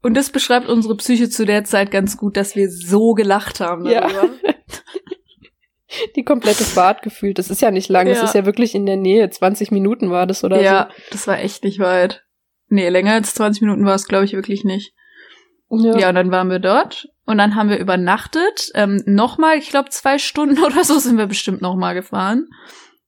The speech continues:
Speaker 2: Das ist ja
Speaker 1: Ähm,
Speaker 2: an der holländischen Grenze <laughs> waren
Speaker 1: genau.
Speaker 2: wir.
Speaker 1: Da haben wir dann geschlafen bei einer Freundin an der holländischen Grenze. Ähm,
Speaker 2: Ja, und
Speaker 1: haben
Speaker 2: dann sind wir am nächsten Tag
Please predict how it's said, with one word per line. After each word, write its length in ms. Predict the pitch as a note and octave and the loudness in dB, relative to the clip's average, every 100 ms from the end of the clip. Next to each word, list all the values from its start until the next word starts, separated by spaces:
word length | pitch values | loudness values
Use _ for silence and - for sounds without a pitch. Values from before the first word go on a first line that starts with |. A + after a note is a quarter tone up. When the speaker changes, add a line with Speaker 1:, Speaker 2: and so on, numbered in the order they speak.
| _ | _
Speaker 2:
Das 180 | - F#3+ | -14 -12
ist 140 | G3+ G3+ | -6 0
ja 260 | G3 F#3+ | 2 2
Speaker 1:
Ähm, 280 | F#3+ F3 - G#3 | 2 -2 -4 -4
Speaker 2:
an 140 | G3+ | 0
der 180 | G3 G3 | 2 4
holländischen 480 | G#3 G#3+ G#3 G3+ G3+ | 4 2 0 -2 -8
Grenze 460 | - G3 A3 - - | -2 -2 -2 -2 -2
<laughs> 340 | - D4+ - | 0 -2 -2
waren 220 | C#4 A#3 A3+ | 0 2 4
Speaker 1:
genau. 160 | G#3 A3 F#3+ | 4 2 0
Speaker 2:
wir. 100 | - - _ _ _ - | -10 -20 _ _ _ -6
Speaker 1:
Da 100 | G#3 | -4
haben 120 | G#3+ | 0
wir 80 | G#3+ | 0
dann 140 | G3 | 0
geschlafen 520 | G3 - G3 A3 E4+ | -2 0 2 2 0
bei 80 | E4 | 0
einer 140 | G#3+ G3+ | 0 0
Freundin 460 | - G3 G3+ B3+ A4 - _ _ _ - | 0 0 2 0 -2 -10 _ _ _ -4
an 100 | G#3 | 0
der 100 | G#3 | 2
holländischen 600 | G#3+ G3+ A3 A3 - G#3 | 2 2 2 0 0 -2
Grenze. 520 | G3+ G3 G3+ A#3+ D#4 G#4 - - - _ - _ _ | -4 -2 -2 -2 -4 -8 -12 -20 -20 _ -20 _ _
Ähm, 320 | - G3+ G3+ G3+ | -6 -4 -2 0
Speaker 2:
Ja, 240 | G#3 B3+ | 2 2
und 180 | G3 A3+ | 2 0
Speaker 1:
haben 60 | |
Speaker 2:
dann 240 | G#3 F#3+ A3+ | 2 2 0
sind 280 | B3 C#4+ - | 2 0 2
wir 140 | C#4 | 0
am 100 | C4+ | 2
nächsten 380 | C4+ C#4 - C#4+ | 0 -2 -4 -4
Tag 300 | C#4+ C4+ C#4+ | 0 0 0